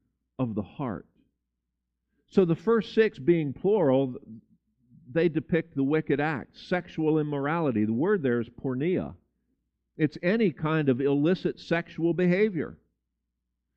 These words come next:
The next word, theft, is any kind of unlawful taking, any kind of stealing whatsoever. It might be the stealing of a person's good reputation.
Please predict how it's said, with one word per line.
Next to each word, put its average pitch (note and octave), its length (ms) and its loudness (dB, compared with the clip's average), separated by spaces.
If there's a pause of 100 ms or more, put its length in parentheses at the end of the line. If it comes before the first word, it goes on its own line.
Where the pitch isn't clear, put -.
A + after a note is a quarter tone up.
(220)
The C#3+ 100 0
next G#3+ 340 -2
word, D#3+ 340 2 (140)
theft, G3 580 0 (840)
is D3+ 140 4
any G3+ 320 2
kind E3 440 0
of D3 180 2 (100)
unlawful E3+ 720 2
taking, D3+ 720 0 (760)
any G3+ 180 0
kind D#3+ 380 0
of B2+ 100 2
stealing F3+ 720 -2
whatsoever. E3+ 840 -4 (640)
It F3+ 140 2
might D#3+ 280 0
be F3 160 4
the D#3 140 0
stealing F#3 640 2
of E3 120 0
a E3 60 0
person's F3+ 520 -4
good F3+ 240 6
reputation. G3 840 -2